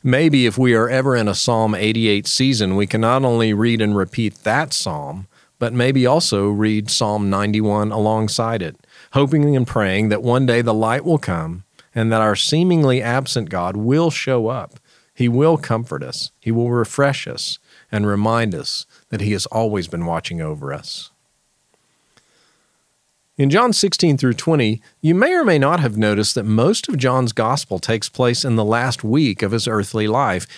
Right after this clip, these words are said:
and a good bit of that, chapters thirteen through nineteen, includes a span of less than twenty-four hours. All but one sentence of chapter seventeen is a prayer of Jesus,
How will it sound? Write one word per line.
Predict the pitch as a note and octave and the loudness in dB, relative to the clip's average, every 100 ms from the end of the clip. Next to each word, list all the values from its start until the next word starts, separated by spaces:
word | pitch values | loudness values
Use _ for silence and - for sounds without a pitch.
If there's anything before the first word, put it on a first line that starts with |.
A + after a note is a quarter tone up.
| - | -4
and | A#2 | -2
a | A#2+ | -2
good | A2+ D3+ C#3 | 0 0 2
bit | C#3 | 0
of | A#2+ G#2+ | 0 0
that, | D#3 E3+ A2+ C#3 | 2 2 -2 -4
chapters | - A#2 - G2+ | -4 -2 -2 -4
thirteen | - A#2 - G#2+ | -2 -2 0 -2
through | F#2+ G2+ | 0 0
nineteen, | A2+ F#3+ D#3+ G2 F#2+ A2 | 2 0 -2 -4 -4 -2
includes | A2+ G#2 C#3 A#2 | -4 0 0 0
a | |
span | - - D3 A#2+ | -4 -2 -2 0
of | G2+ G#2 | -2 -4
less | G#2+ A#2 A#2 | -2 0 -2
than | - A#2 | -2 -4
twenty-four | G#2 B2+ A#2 A2+ B2 A#2+ | -2 -4 -4 -4 -2 -2
hours. | F2+ A2 B2+ D2+ - - - _ _ _ _ - - | -2 -4 -4 -6 -10 -12 -14 _ _ _ _ -20 -12
All | - C3 F#3+ | 0 2 4
but | - | 2
one | B2+ C#3+ D#3 | 4 4 4
sentence | - D#3 E3+ C3+ G#2 | 2 0 2 0 0
of | A2 | -4
chapter | - A2+ A2 G2+ | -2 -2 -2 -4
seventeen | F2+ A2+ G#2 F#2 C#3 C3+ A2+ | -2 -2 -2 -2 -2 0 0
is | A2+ A2 | -2 -4
a | |
prayer | - - B2 C#3 B2+ | -6 -2 0 2 2
of | F2 | -2
Jesus, | D#2 E2+ D#2+ D2+ - | -6 -8 -8 -10 -10